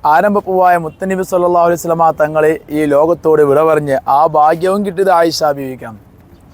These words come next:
മുത്തനബി സല്ലല്ലാഹു അലൈഹി വസല്ലമ തങ്ങളും ആയിഷ ഉമ്മയും കൂടെ ഇരിക്കുമ്പോൾ മാത്രമായിരുന്നത്രേ,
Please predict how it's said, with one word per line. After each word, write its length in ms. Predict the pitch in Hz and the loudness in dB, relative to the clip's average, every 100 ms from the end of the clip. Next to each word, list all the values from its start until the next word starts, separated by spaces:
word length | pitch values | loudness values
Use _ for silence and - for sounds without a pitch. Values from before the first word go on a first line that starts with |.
| - - - - - - | -20 -20 -20 -20 -18 -4
മുത്തനബി 460 | 170 - 285 285 294 | -4 0 0 2 2
സല്ലല്ലാഹു 460 | 285 277 277 269 | 2 2 4 4
അലൈഹി 180 | 269 269 | 4 2
വസല്ലമ 360 | 254 269 262 254 | 0 2 4 2
തങ്ങളും 440 | 226 226 262 269 190 | 2 0 0 0 0
ആയിഷ 400 | 208 240 247 269 | 2 2 0 0
ഉമ്മയും 400 | 269 262 262 247 | 2 2 0 -2
കൂടെ 420 | - 220 254 277 | -2 -2 0 0
ഇരിക്കുമ്പോൾ 720 | 247 226 - 262 262 262 254 | -2 -4 -6 -6 2 2 2
മാത്രമായിരുന്നത്രേ, 1300 | 220 208 240 - 285 262 233 220 214 202 196 175 135 | 2 2 2 0 -2 2 4 4 2 -2 0 0 0